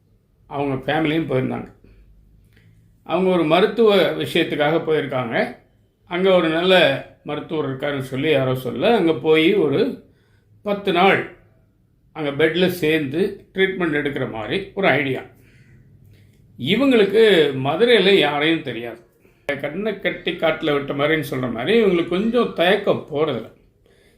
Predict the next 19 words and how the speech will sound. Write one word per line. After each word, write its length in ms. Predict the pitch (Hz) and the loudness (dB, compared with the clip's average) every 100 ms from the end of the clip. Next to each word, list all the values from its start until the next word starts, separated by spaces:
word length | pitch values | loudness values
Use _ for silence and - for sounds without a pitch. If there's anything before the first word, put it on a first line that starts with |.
| _ | _
ஏன் 300 | 143 220 240 | 0 2 2
அப்படின்னா, 640 | 170 160 117 120 175 269 - _ _ _ _ _ _ _ _ _ _ | 2 0 0 -4 -4 -6 -12 _ _ _ _ _ _ _ _ _ _
அங்க 320 | - 139 185 165 | -8 -2 2 2
இருக்க 400 | 131 170 196 202 | 2 0 2 0
போறது 760 | 185 151 120 110 131 - - _ _ _ _ _ _ _ _ _ _ _ _ _ | 2 2 2 -2 -4 -6 -12 _ _ _ _ _ _ _ _ _ _ _ _ _
அந்த 220 | 160 165 | -4 0
பெண்மணியும் 800 | 147 165 185 202 175 214 254 - _ | 2 2 4 4 4 4 0 -8 _
அவருடைய 680 | 151 151 147 143 135 180 196 | -2 0 0 0 0 -2 -4
மகளும் 520 | 135 139 139 220 220 | -4 -2 0 2 2
மட்டும்தான். 600 | 170 147 147 113 - - _ _ _ _ _ _ _ _ _ _ _ _ _ _ _ _ - | 2 -2 -6 -8 -8 -14 _ _ _ _ _ _ _ _ _ _ _ _ _ _ _ _ -6
இவர் 240 | 147 156 | 2 4
விட்டுட்டு 380 | 160 175 220 202 | 4 4 4 6
வந்துட 340 | 156 185 196 | 4 4 4
முடியும், 280 | 170 131 120 | 4 2 -2
இவரால 380 | - 143 135 175 | -6 -4 0 4
அங்க 240 | 170 143 | 4 2
தொடர்ந்து 460 | 135 135 165 196 175 | -2 -2 -2 0 2
இருக்க 220 | 151 175 | 2 0
முடியாது. 360 | 170 139 127 | -2 -2 -4